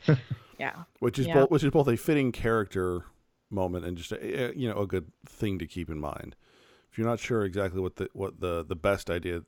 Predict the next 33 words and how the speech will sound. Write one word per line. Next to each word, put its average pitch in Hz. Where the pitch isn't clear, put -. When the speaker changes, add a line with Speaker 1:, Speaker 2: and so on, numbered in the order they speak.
Speaker 2:
the 95
best 107
thing 87
to 87
do 85
is 85
do 127
something 95
you 85
know 71
is 67
right. -
Speaker 1:
Yeah. 127
I 202
was 240
actually 262
doing, 190
I, 180
I 180
heard 196
the 175
news, 165
you 196
told 170
me 151
the 143
news 143
last 143
night, 151
and 147
I 147
was 139
shocked. -